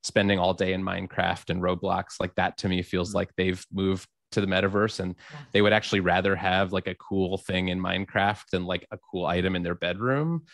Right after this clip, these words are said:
Speaker 1: um, because they spend more of their time in Minecraft. So
Speaker 2: Mm-hmm.
Speaker 1: to me, it's like, where do we s-, where do we become primarily o-, our online selves? Um, and that tipping point to me feels like that's where you
Speaker 2: Yeah.
Speaker 1: like, enter the metaverse.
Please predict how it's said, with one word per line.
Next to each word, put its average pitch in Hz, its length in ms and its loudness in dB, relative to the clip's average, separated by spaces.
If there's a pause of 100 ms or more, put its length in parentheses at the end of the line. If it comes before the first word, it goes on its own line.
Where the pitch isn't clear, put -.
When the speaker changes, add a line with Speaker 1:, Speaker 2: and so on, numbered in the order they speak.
(300)
Speaker 1:
um, 90 220 -2
because 104 260 0
they 92 120 -4
spend 92 240 0
more 90 160 2
of 90 80 0
their 92 120 0
time 92 280 -4
in 101 60 -2
Minecraft. 160 580 -4
So 110 240 2
Speaker 2:
Mm-hmm. - 340 -20
Speaker 1:
to 131 140 0
me, 131 260 6
it's - 160 -2
like, 98 200 0
where 113 440 4
do 107 180 -2
we 95 200 -2
s-, - 200 -8 (160)
where 117 200 2
do 131 60 6
we 123 120 6
become 95 680 0
primarily 95 1300 0 (360)
o-, 98 220 2
our 95 180 4
online 92 480 -4
selves? - 600 -10 (340)
Um, 90 260 -2
and 101 120 2
that 98 180 2
tipping 98 340 -2
point 87 280 -6
to - 100 -8
me 90 140 -6
feels 85 360 -4
like 80 220 -6
that's - 340 -6
where 90 160 -2
you 87 240 -8
Speaker 2:
Yeah. 87 60 -10
Speaker 1:
like, 85 260 -10 (200)
enter 92 260 -6
the 80 80 -6
metaverse. - 640 -10